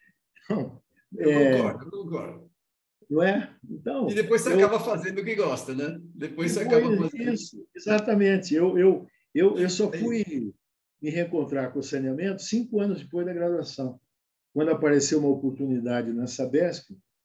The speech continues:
Speaker 1: eu fiquei sabendo e fui lá, fiz a entrevista e, enfim, eram outros tempos, né? E,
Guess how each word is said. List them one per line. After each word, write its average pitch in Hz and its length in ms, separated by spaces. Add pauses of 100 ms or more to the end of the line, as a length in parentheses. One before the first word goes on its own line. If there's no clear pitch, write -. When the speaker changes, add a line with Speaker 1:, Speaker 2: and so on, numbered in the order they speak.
(420)
Speaker 1:
eu 123 80
fiquei 135 260
sabendo 156 640 (720)
e 123 720 (100)
fui 151 160
lá, 139 300
fiz 120 200
a 123 40
entrevista 123 760
e, 107 600 (180)
enfim, 120 420 (460)
eram 185 180
outros 190 360
tempos, 110 380
né? 131 260
E, 131 420